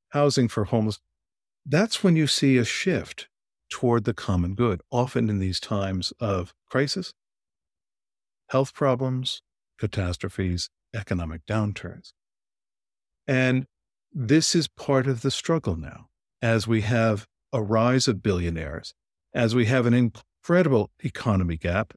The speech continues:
And there was just another report, I reported on the Toronto Star, of a growing income gap again in Canada between the haves and the have-nots.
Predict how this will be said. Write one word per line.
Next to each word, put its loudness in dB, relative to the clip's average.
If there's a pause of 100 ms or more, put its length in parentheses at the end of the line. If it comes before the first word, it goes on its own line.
And 0
there -2
was -6
just 0
another 2
report, 0 (480)
I -2
reported 2
on 4
the 2
Toronto -2
Star, 2
of 0
a -2
growing 2
income 0
gap -4
again 0
in 2
Canada -4 (120)
between 0 (200)
the -4
haves -2
and -2
the -6
have-nots. -12